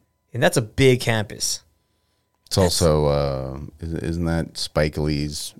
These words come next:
Speaker 1: Forty, uh, acres and a mule or something like that?
Speaker 2: Yeah, isn't that the name of his company where he makes his terrible movies?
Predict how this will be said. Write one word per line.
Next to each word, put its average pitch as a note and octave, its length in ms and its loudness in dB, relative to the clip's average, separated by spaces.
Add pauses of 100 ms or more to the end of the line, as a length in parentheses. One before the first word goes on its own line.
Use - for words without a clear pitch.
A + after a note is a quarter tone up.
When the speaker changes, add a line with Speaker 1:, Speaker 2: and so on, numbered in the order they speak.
(220)
Speaker 1:
Forty, A#2 680 0 (220)
uh, - 240 -2
acres A2+ 320 0
and G#2+ 80 0
a G2+ 40 0
mule G#2 260 0
or C3 140 0
something C#3 260 -4
like D#3 160 -2
that? - 60 -20 (100)
Speaker 2:
Yeah, E2 200 -2
isn't D#2 220 -4
that D2 200 -2
the D2 80 -2
name D2+ 200 -2
of D2 60 -4
his C#2+ 160 -6
company D#2+ 420 -2
where D#2 220 0
he C#2+ 80 -2
makes C#2+ 260 -4
his A1 140 -8
terrible D2 400 -2
movies? D2+ 480 -6